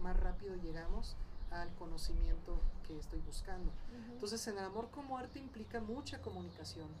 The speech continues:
Speaker 1: muchísima. Mucho estar viendo los comportamientos de la persona, sus gestos, sus actitudes. Por eso muchos dicen, "El amor como arte es muy cansado", sí.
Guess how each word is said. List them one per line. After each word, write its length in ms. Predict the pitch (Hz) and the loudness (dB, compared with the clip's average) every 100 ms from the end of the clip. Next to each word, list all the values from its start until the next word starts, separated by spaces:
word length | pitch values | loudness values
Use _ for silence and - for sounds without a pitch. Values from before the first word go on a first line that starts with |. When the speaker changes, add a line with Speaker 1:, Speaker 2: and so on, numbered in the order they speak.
| - - | -14 -8
Speaker 1:
muchísima. 600 | 202 202 - - 208 180 - - - - - - - | -6 -4 -6 -6 -8 -8 -10 -12 -14 -14 -14 -14 -6
Mucho 420 | 185 202 - 233 | -4 -2 0 0
estar 340 | 208 - 190 | 0 -4 -6
viendo 520 | 190 190 190 196 202 202 - | -6 -8 -6 -4 -4 -6 -12
los 160 | 185 175 | -10 -10
comportamientos 640 | 175 165 165 170 170 175 | -10 -10 -10 -10 -12 -12
de 80 | 165 | -10
la 60 | 156 | -8
persona, 540 | 160 151 175 175 180 | -8 -8 -8 -8 -8
sus 240 | 180 175 - | -8 -10 -10
gestos, 340 | 170 - 175 | -10 -10 -12
sus 180 | - 165 | -10 -10
actitudes. 680 | 156 160 156 170 170 175 - - - - - | -10 -12 -12 -10 -10 -12 -12 -16 -16 -18 -6
Por 140 | 190 180 | -4 -2
eso 260 | 180 196 | -2 -4
muchos 420 | 190 190 190 196 | -6 -6 -6 -4
dicen, 300 | 185 185 196 185 180 | -2 -2 6 6 6
"El 140 | 170 | 2
amor 220 | 165 - - | -4 -4 -2
como 180 | - 339 | 0 0
arte 200 | - - | 0 2
es 120 | - - - | 4 6 4
muy 160 | - - - - | 4 2 0 -2
cansado", 480 | - 131 - 147 143 - | -2 0 -2 0 -2 -2
sí. 180 | - 151 | -6 -6